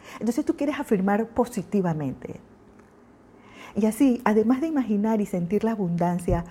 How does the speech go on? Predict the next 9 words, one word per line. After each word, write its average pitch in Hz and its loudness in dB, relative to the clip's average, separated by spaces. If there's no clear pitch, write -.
usa 196 2
afirmaciones 165 -2
que 220 4
resuenen 160 -4
contigo 185 2
para 214 0
ayudarte 208 0
a 277 -2
desarrollar 185 -2